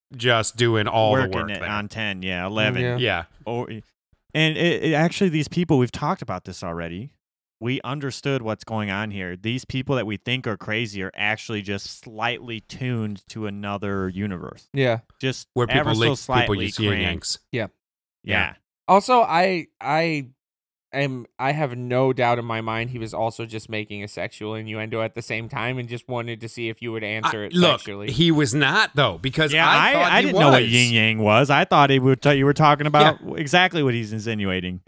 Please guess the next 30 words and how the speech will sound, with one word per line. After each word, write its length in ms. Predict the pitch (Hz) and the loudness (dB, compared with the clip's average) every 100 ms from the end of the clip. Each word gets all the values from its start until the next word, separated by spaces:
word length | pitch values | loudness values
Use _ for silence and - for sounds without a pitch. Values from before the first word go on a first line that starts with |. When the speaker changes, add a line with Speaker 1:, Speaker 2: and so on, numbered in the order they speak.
| 135 | -2
Speaker 1:
Yes, 380 | 160 233 143 - | 0 2 0 0
I 180 | 147 165 | 2 2
did 240 | 175 170 | 0 -2
too. 380 | - 185 110 76 - - | 2 2 2 -4 -14 -6
At 120 | 143 | -4
first 340 | - 165 170 - | 2 2 2 -2
thing, 180 | 139 | -2
'cause 140 | 113 135 - | -2 -2 2
I 140 | 156 | 0
didn't 240 | 165 - | 0 -4
remember 480 | 143 139 143 143 127 | 0 2 2 2 0
that 120 | 117 | 0
her 120 | 113 117 | 0 0
tattoo 340 | 135 120 135 | 0 0 0
on 60 | 123 | 0
the 60 | |
back 140 | 110 107 | 0 0
of 40 | |
her 80 | 104 | 0
neck 180 | 101 90 | -2 0
looks 180 | 104 - | -4 -2
like 140 | 95 | -4
a 20 | 92 | 0
yin 240 | 123 151 | 0 2
yang, 220 | 98 90 - - - | 0 -2 -8 -20 -6
and 120 | 117 113 | -2 0
so 100 | 127 | 2
I 240 | 107 131 | 2 2
was 180 | 127 120 | 0 0
like 360 | 113 104 98 | 0 0 -2